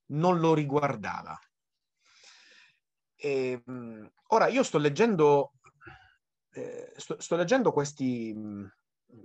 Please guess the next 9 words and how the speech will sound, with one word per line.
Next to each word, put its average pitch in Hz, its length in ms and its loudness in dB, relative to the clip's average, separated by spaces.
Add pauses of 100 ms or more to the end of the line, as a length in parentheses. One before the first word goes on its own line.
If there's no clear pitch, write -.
(120)
testi 117 480 -4
vari 98 460 -6 (520)
per 180 140 2
documentare 196 720 2
che, 156 360 4 (880)
appunto, 151 420 0
in 175 160 2
epoche 170 340 0
diverse, 107 720 -6